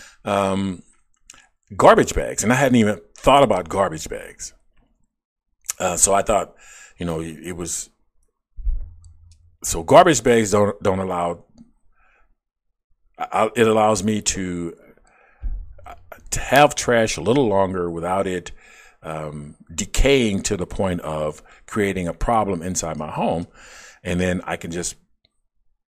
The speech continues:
tie the bag, uh, carry it all out to, I don't have to carry the trash can, um, out to the, the, the dumpster and just dump it. But,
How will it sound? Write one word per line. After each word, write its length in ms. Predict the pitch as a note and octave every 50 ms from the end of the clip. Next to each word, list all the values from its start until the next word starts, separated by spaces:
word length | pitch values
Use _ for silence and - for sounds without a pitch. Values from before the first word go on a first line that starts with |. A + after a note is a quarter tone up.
| _ _ _ _ _ _ _ _ _ _ _ _ _ _ _ -
tie 180 | - E2 F2+ F#2
the 100 | F2+ F#2
bag, 520 | F#2 F#2+ F#2 F#2+ G2 F#2+ G2+ G#2 - - - _ _ _ _ _ _ _ _ _ _ _ _
uh, 220 | - D#2 C#2+ C#2+ E2 -
carry 240 | - A2+ G#2+ G2+ G2+
it 80 | F#2 G#2
all 200 | F#2+ F#2+ G2 G2
out 180 | F#2 F#2 -
to, 140 | - - F2
I 40 | E2+
don't 100 | F2+ E2
have 160 | F#2+ F#2+ -
to 80 | - -
carry 300 | - - G2+ G2 G2 G2
the 80 | F#2
trash 320 | - - B2+ C3 C3+ B2+ -
can, 400 | - D#2 D2 D2 D2 F2+ B2 - _ _ _ _ _ - - - - - _ _ _ _
um, 400 | - F2 E2 D#2+ D#2+ D#2+ D#2+ D#2 - _
out 220 | E2 E2 E2+ -
to 120 | - - F#2
the, 300 | F2 F#2 F2+ F2 F2 - _ _ _ _
the, 240 | - F2 D#2+ D2+ D2
the 80 | D2 E2
dumpster 540 | D#2 - F2+ E2+ D#2+ - - C#2+ D2 - - _ _ _ _ _ _ _ - _ _ _ _ _
and 600 | - G2 G2 G2 G2 F#2+ F#2+ F#2+ F#2 F2+ F2+ F2 - - _ -
just 260 | F#2 G2 F2+ E2 E2+
dump 220 | E2+ G2+ F#2+ E2 -
it. 140 | - - - _ _ _ _ _ _ _ _ _ _ _ _ _ - - - _ -
But, 460 | - G2+ F#2 F2+ F#2 - - - -